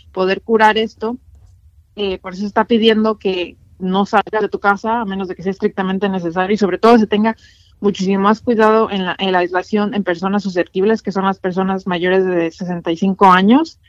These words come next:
y las personas que son inmunocomprometidas, gente inmunocomprometidas, por ejemplo, pacientes de cáncer,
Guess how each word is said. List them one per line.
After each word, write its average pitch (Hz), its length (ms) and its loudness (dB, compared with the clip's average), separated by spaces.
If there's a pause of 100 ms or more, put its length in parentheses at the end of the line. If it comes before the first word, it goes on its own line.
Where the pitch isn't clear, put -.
(360)
y 226 380 4
las 202 220 2
personas 196 340 -2
que 208 100 -4
son 196 180 0
inmunocomprometidas, 165 880 -2
gente 180 500 -2
inmunocomprometidas, 190 800 2
por 196 120 -4
ejemplo, 190 200 0
pacientes 180 400 -4
de 175 80 -4
cáncer, 214 480 4